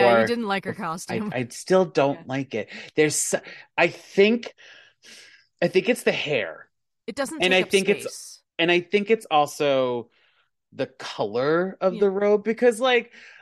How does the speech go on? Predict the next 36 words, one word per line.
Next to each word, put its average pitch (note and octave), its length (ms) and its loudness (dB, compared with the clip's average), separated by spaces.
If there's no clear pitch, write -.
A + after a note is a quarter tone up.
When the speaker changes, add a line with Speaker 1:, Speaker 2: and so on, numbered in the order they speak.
Speaker 2:
the G3 260 -4
other A#3+ 320 0
outfits G#3 520 -2
that D#3 300 -2
we've D3 500 -6
seen G#3+ 440 0
her, B2 540 2
she's G3+ 280 -6
at C4+ 180 2
least G#3+ 260 0
in F#3 120 -6
the E3 100 -4
same D#3+ 800 -2
palette, D#3 640 -4
Speaker 1:
Yeah. - 140 -18
Speaker 2:
if C3+ 160 -12
you B2+ 120 -6
will. F2+ 340 -6
I'm B2+ 180 -2
bringing A2+ 300 -4
up G2 180 -8
Color F#2 280 -10
Story G2 360 -12
again, G#2+ 300 -10
everyone. A#2+ 360 -8
I'm B2 120 -8
not A#2+ 240 -6
sorry B2 240 -6
Speaker 1:
<laughs> - 0 -
Speaker 2:
about D#3 240 0
it. D3+ 140 2
This D#3+ 120 -4
is D#3+ 80 -12
my G3+ 180 -4
podcast. A#2 600 -6
Um, E3 520 4